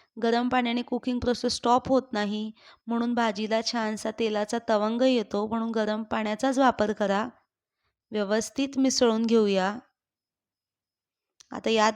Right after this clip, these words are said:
घालूया चवीनुसार मीठ. व्यवस्थित मिक्स करून घेऊया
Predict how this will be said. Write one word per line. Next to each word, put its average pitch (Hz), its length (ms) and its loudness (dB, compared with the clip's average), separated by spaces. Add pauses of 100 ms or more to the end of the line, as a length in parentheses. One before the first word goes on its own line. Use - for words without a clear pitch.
घालूया 226 440 2 (100)
चवीनुसार 214 720 0
मीठ. 196 380 -2 (4000)
व्यवस्थित 208 600 2
मिक्स 214 300 -4
करून 262 320 6
घेऊया 254 520 4